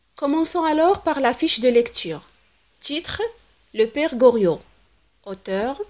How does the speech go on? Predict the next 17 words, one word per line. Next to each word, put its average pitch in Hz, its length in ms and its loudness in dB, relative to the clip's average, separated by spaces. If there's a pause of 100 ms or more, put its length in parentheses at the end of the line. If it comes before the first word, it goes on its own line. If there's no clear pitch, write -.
(400)
Honoré 214 400 0
de 262 140 2
Balzac. 208 420 0 (1040)
Autres 294 520 2
œuvres 196 260 6
de 185 120 0
cet 233 260 0
auteur, 339 360 2 (560)
La 240 160 0
cousine 220 480 0
bête, 226 460 0 (300)
Les 226 100 -4
chouans, 214 520 0 (420)
La 208 120 -2
peau 311 260 0
de 269 100 0
chagrin. 190 520 0